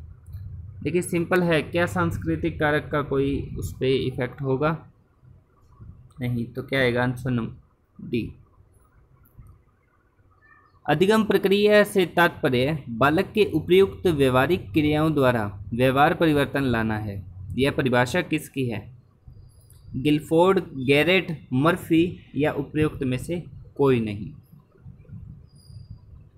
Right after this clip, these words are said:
अधिगम प्रक्रिया से तात्पर्य बालक में प्रयुक्त व्यवहारिक क्रियाओं द्वारा व्यवहार परिवर्तन लाना है।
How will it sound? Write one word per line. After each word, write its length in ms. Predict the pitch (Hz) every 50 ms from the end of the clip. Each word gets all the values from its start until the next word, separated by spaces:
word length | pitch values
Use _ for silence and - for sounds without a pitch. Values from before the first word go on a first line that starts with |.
| _ _ _ _ - - - _ - - - - - - - - - - - - - - - - - - - - - - - -
अधिगम 380 | - 135 156 165 196 294 196
प्रक्रिया 460 | - 185 - 185 180 175 180 185 180
से 140 | 180 180 175
तात्पर्य 480 | - - 131 131 127 - - 160 180 180
बालक 380 | 160 139 139 143 151 156 156 -
में 260 | 160 160 165 170 156
प्रयुक्त 380 | 151 156 170 170 170 - - -
व्यवहारिक 520 | 165 139 123 120 117 120 123 139 156 151
क्रियाओं 380 | - 170 156 156 151 151 151 147
द्वारा 320 | 139 131 131 131 139 160
व्यवहार 420 | 170 147 135 120 113 117 123 127 135
परिवर्तन 720 | - - - - - 135 135 123 127 123 123 - 151 165
लाना 400 | 175 165 135 123 120 117 113 110
है। 180 | 110 110 -